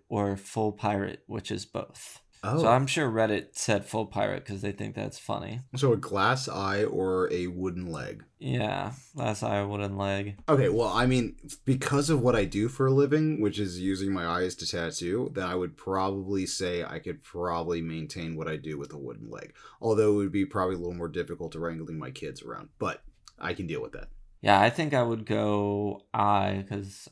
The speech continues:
Speaker 1: I don't need my eyes like you do for my living. And, uh, I feel like a lot of my favorite hobbies, like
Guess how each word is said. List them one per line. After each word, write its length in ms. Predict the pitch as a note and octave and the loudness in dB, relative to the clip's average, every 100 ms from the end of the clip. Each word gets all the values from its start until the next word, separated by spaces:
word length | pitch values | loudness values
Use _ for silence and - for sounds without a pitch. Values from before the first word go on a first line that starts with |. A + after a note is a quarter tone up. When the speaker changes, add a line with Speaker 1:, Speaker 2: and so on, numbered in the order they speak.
| _ | _
Speaker 1:
I 80 | A#2+ | 4
don't 160 | B2 | 6
need 120 | A#2 A2 | 4 4
my 280 | A2 G#2 | 6 6
eyes 120 | G#2+ G#2+ | 4 2
like 220 | G#2+ G#2 | -2 0
you 140 | G#2 | 0
do 180 | G#2 G2+ | 0 -2
for 240 | G2 G#2 | -2 -4
my 100 | G2+ | 0
living. 460 | F#2+ G2 F#2+ F#2+ G2 - - | 0 0 0 -4 -6 -14 -4
And, 380 | A#2 F#2+ F#2+ F#2+ | 0 0 2 2
uh, 320 | F#2 F#2 F#2 | 2 0 -4
I 220 | - - | -8 -2
feel 120 | B2 A2 | 0 4
like 200 | A2 G#2 | 4 6
a 60 | |
lot 240 | G2+ G2+ G2+ | 8 8 8
of 60 | |
my 140 | G2 F#2+ | 2 0
favorite 420 | G#2+ G2 G2 F#2 | -2 -2 -2 -4
hobbies, 760 | F#2+ F#2+ G2 G2+ G2 G2 G2 | 0 0 2 0 0 -2 -4
like 280 | G2 F#2 F2+ | -2 -4 -6